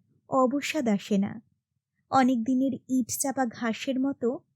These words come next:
এক মুহূর্তে সমস্ত মুখ অসুস্থ, সাদা হইয়া ওঠে। প্রতিফলিত সূর্যালোকের মতো তার সেই বর্ণহীন শুভ্র রূপ দুই চক্ষুকে পীড়ন করে। কমলা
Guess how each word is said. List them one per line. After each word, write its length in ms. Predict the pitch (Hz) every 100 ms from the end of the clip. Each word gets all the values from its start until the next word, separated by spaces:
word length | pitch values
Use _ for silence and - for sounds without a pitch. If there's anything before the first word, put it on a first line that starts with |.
| _ _ _ -
এক 300 | 247 240 254
মুহূর্তে 680 | 233 240 247 247 269 269 - _ _
সমস্ত 600 | - - 247 247 254 -
মুখ 440 | 254 233 254 - - -
অসুস্থ, 600 | 247 - 269 226 - 214 185 _ _ _ _ _
সাদা 420 | - 294 262 262
হইয়া 400 | 247 214 196 196
ওঠে। 360 | 202 - 214 226 _ _ _ _ _ _ _
প্রতিফলিত 680 | 269 254 262 - 247 240 254
সূর্যালোকের 800 | - 254 202 214 226 226 247 233
মতো 420 | 226 220 233 277 _ _ _
তার 160 | 254 226
সেই 280 | - 254 240
বর্ণহীন 800 | 226 214 220 233 - 240 233 233 _ _ _
শুভ্র 560 | - - 254 202 247 233
রূপ 220 | 240 302 - _ _ _ _ 240
দুই 240 | 240 233
চক্ষুকে 640 | 214 240 208 - 240 262 269 -
পীড়ন 340 | 233 233 196
করে। 380 | 180 190 73 - _ _ _ _ _ _ _ _ _
কমলা 360 | 302 277 285